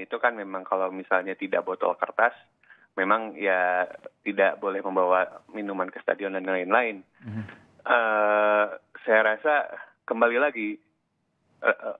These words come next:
Speaker 1: regulasi yang ada juga bukan cuma regulasi gitu, tapi juga harus ditegakkan secara konsekuen. Yang sering terjadi masalah memang adalah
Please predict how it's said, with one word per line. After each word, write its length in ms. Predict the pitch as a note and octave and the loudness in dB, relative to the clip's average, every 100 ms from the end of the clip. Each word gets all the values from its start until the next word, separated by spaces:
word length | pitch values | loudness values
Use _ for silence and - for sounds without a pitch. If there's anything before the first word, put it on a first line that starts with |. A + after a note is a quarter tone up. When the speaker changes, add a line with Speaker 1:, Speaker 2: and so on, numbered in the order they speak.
| - | -2
Speaker 1:
regulasi 480 | A#2 A#2 A#2+ A#2 | 0 2 -2 0
yang 160 | A#2 A2 | 0 0
ada 320 | A2 A2 A#2 | -2 0 0
juga 320 | A2+ A#2+ D3 | 0 0 2
bukan 480 | D3 C#3 - A#2 A2+ | 2 0 -2 0 0
cuma 240 | A2 G#2+ G#2 | -4 -4 -2
regulasi 560 | G2 G#2 G#2 A#2 A#2 | -2 2 2 2 -4
gitu, 160 | G2 G2 | -8 -4
tapi 320 | G2+ - B2 | -4 -4 -10
juga 240 | A#2 A2 | -4 0
harus 160 | G#2 G#2+ | 0 -2
ditegakkan 640 | G2 - G2 G2 - A2 | -8 -8 -2 -2 -2 -4
secara 240 | A2 F#2+ - | -4 -8 -8
konsekuen. 560 | F#2 - G#2+ G2+ F2+ | -8 -8 -6 -4 -4
Yang 160 | F2+ F#2 | -4 -6
sering 240 | - F2+ | -4 -4
terjadi 480 | F#2 F#2+ G2 F2+ G2 | -6 -4 -2 -2 -4
masalah 560 | F#2+ F#2 - F2+ G2+ B2+ | -4 -6 -2 -2 0 -2
memang 400 | G2+ G2 B2+ C3 | -6 -2 -2 -2
adalah 480 | A2+ F#2+ G2 B2+ | -8 -4 0 0